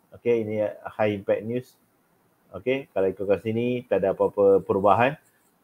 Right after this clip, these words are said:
Tapi, uh, mungkin ada hike ataupun tidak. Just, uh, ni lah, tengok pada data. Then Khamis kita ada speech.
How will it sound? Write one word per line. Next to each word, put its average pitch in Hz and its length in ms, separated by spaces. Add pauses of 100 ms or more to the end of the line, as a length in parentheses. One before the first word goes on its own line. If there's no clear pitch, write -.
Tapi, 101 560
uh, 82 480 (480)
mungkin 104 400
ada 101 80
hike 127 320 (240)
ataupun 92 400
tidak. 107 400 (480)
Just, 98 320
uh, 90 400
ni 120 160
lah, 143 160
tengok 95 240
pada 87 240
data. 90 300 (580)
Then 104 160
Khamis 117 400
kita 104 240
ada 95 80
speech. - 640